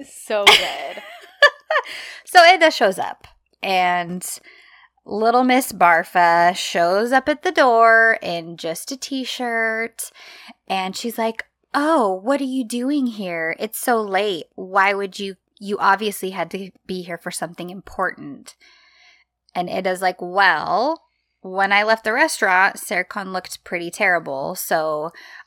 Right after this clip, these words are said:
Speaker 2: I wanted to make sure he was okay." She's
Speaker 1: Mm-hmm.
Speaker 2: like,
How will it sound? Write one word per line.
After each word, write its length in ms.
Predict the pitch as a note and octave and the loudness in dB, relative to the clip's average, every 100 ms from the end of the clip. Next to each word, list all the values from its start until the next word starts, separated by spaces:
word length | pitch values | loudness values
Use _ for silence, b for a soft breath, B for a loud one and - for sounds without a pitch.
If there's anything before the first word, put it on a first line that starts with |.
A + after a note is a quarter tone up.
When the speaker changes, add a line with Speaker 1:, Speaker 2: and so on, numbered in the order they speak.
| - | -4
Speaker 2:
I 160 | F3 F3+ | 0 0
wanted 280 | F3+ F3 E3+ | 0 -4 -8
to 100 | F3+ | -8
make 180 | D#3 | -10
sure 160 | - F3 | -10 -10
he 140 | E3+ | -10
was 140 | E3 F3 | -8 -4
okay." 600 | F#3 - B3 E3+ E3+ F3+ G3 | -4 0 0 0 -4 -8 -12
She's 120 | F#3 | -8
Speaker 1:
Mm-hmm. 80 | G#3 | 0
Speaker 2:
like, 200 | G#3 G#3 | 0 0